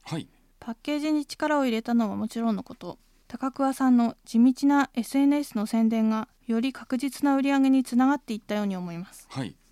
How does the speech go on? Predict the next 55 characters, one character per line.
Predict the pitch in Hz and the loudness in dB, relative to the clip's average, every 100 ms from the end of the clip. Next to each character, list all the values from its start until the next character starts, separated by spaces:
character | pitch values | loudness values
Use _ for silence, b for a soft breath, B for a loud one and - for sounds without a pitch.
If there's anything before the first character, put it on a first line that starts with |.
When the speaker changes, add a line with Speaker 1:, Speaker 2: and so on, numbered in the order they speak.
| _ _ _ | _ _ _
Speaker 2:
ま | - 226 | -8 -6
た、 | 226 202 _ _ _ | -6 -6 _ _ _
テ | 311 | -4
レ | 302 | -2
ビ | 240 208 | -2 -2
や | 202 | -6
新 | - 269 262 | 0 4 4
聞 | 254 254 | 6 4
へ | 247 | 4
の | 196 | 2
広 | - 233 | -2 -2
報 | 226 226 | -2 -4
活 | 220 196 | -8 -6
動 | 185 | -6
も | - - - | -8 -12 -16
積 | - 220 | -10 -10
極 | - 247 | -8 -12
的 | - 262 277 | -10 -2 0
に | |
行 | 269 - 262 | 0 0 4
わ | 277 277 | 6 4
れ | 277 | 2
た | 254 | -4
こ | - | -8
と | 247 | -6
も | 190 - | -8 -8
あ | |
っ | |
て、 | - - - _ _ | -14 -16 -16 _ _
広 | - 311 285 | -8 -6 -4
く | - | -6
商 | 208 247 233 | -4 -2 -2
品 | 220 202 | -2 -2
を | |
知 | 208 - | -6 -10
っ | - | 0
て | |
も | 247 269 | 2 4
ら | 277 | 0
う | |
こ | - | -6
と | - | -10
に | 190 240 | -8 -8
つ | - | -2
な | 226 | 0
が | 247 | 0
っ | 247 | 0
た | 277 | -2
よ | 285 | 0
う | |
に | 220 | 0
思 | 180 | -2
い | 175 | -8
ま | - | -10
す。 | - - | -14 -20